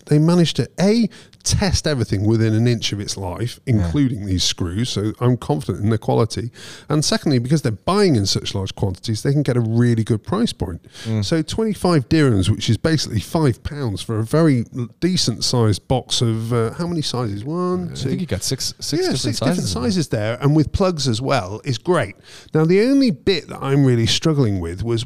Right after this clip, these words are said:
Speaker 1: when I looked at, um, at this from the link you sent through, um, they're suggesting that some of their, uh, fixings here would be ideal as structural pieces within concrete.
Speaker 2: Well, that, I was looking at that too, and I thought,
Speaker 1: Yeah,
Speaker 2: "Really?
Speaker 1: mm.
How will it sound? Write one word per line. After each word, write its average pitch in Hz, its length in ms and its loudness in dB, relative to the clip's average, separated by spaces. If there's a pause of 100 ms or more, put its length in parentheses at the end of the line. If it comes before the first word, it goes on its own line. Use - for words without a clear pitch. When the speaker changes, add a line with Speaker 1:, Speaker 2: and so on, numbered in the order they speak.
Speaker 1:
when 151 240 0
I 175 60 6
looked 202 340 2
at, - 320 -4
um, 120 240 2
at 120 160 -2
this - 300 0
from 101 180 0
the 107 80 2
link 143 260 2
you 110 80 -4
sent 95 300 -2
through, 113 320 -8 (560)
um, 143 200 2
they're 180 200 2
suggesting 160 600 2
that - 160 0
some 190 280 0
of 156 220 0
their, 120 540 2
uh, 113 180 2
fixings - 380 -4 (280)
here 98 280 0
would 113 400 0
be 117 260 -4 (160)
ideal 139 880 2
as 117 160 2
structural - 800 0
pieces 107 500 -2
within 107 320 -2
concrete. 110 720 -6 (540)
Speaker 2:
Well, 120 120 0
that, 120 160 0
I 107 120 2
was 113 160 4
looking 107 180 2
at 101 100 2
that 98 200 0
too, 110 180 2
and 82 80 0
I 87 60 0
thought, 87 280 0
Speaker 1:
Yeah, 165 220 -2
Speaker 2:
"Really? 151 380 4
Speaker 1:
mm. 117 260 4